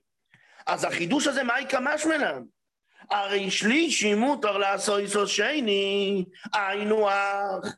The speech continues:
הרי זה בדיוק מה שדיברנו ברב חנינא סגן הכהנים.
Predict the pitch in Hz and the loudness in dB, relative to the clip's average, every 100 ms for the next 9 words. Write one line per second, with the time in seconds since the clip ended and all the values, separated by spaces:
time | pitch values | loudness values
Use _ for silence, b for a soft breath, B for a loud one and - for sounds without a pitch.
0 | - - 240 226 226 226 247 190 165 - | 0 2 4 6 6 6 4 6 2 4
1 | - 262 285 254 233 226 - 233 254 214 | 6 6 4 4 4 2 0 0 2 0
2 | 185 220 226 233 220 208 208 208 | 0 -2 0 2 4 2 0 -2